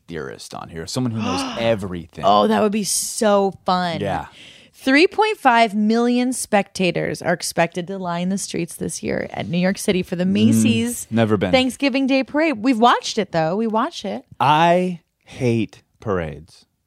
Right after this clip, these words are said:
Speaker 2: No, you don't. Your
Speaker 1: I do.
Speaker 2: kids do the Fourth of July
Speaker 1: That's
Speaker 2: parade.
Speaker 1: different. That's different. Just
Speaker 2: Is,
Speaker 1: ju-
Speaker 2: that's a parade, Oliver.
Speaker 1: It's a local parade that lasts
Speaker 2: You
Speaker 1: thirteen
Speaker 2: love
Speaker 1: minutes,
Speaker 2: it.
Speaker 1: and I'm
Speaker 2: You
Speaker 1: in it.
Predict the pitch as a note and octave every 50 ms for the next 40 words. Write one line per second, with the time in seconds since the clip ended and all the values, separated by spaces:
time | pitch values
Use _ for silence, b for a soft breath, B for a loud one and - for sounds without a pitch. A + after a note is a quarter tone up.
0 | _ - - b b b b b b b b b - E4+ F#4+ G#4 G#4 F#4+ C4 -
1 | - G#3+ A#3 B3 B3 - B3+ C4+ C4+ - - - G#3 G#3 D#4+ F4+ F4 C4+ A#3+ A3
2 | F#3+ A#3 C4 C4+ B3+ B3+ B3 - - - B3 C4+ C#4 - C#4 - - C4 B3+ B3
3 | B3+ B3+ B3+ - - E3 E3 C4+ C#4 C#4 C4+ B3+ C3+ A#2 A2+ G2+ G#2+ F#2+ F2 -
4 | - A2+ G#2+ G#2 - - G#2 F2+ D#2 - D2+ C#2 - - _ _ _ _ _ _
5 | _ _ _ _ _ _ - - B3+ B3+ - - _ - - E4 E4+ D4 E4 E4+
6 | E4 - F4+ E4+ - - D4+ E4 D4 C4+ D#4+ F4 F#4+ E4+ B3+ G3 F3+ - E3 E3
7 | E3 D#3+ E3 D#3 E3 E3+ - - C4 A#3+ - C4 B3 A3+ G3+ F3 D#3+ E3+ F#3 G#3
8 | G3 G3+ - F#3 F#3 E3+ C3+ - - E3 D#3 C#3+ C#3+ C#3+ D3 C#3+ C3 A2+ A2+ -
9 | - A2+ A#2 A2+ A2+ A2 G#2+ - - - - - G#3+ B3 C#4+ C#4+ C#4+ A#3+ A#3+ A3+
10 | - - A#3+ A2+ G#3+ A3+ A#3 A#3 A#3+ A3+ F3+ F3 D#3+ - C#3+ C#3+ C#3+ C#3+ F#3+ F#3+
11 | - C#3+ C3+ C#3 C3 A2 F2+ - _ - -